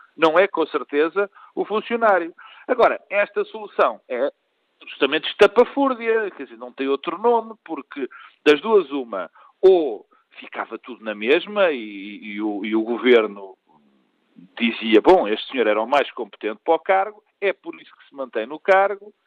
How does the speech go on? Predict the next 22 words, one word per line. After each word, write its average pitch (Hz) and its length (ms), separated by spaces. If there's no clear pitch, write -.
eh, 196 300
eh, 202 300
ou 208 220
então 226 580
demitia, 247 560
ou 165 140
então 196 400
respeitava-se 170 800
a 165 40
linha 175 220
vermelha 202 460
traçada 160 360
do 170 80
Primeiro-Ministro 202 800
e 269 80
o 254 40
Secretário 254 420
de - 40
Estado 247 320
tinha 247 140
de - 160
sair. 247 320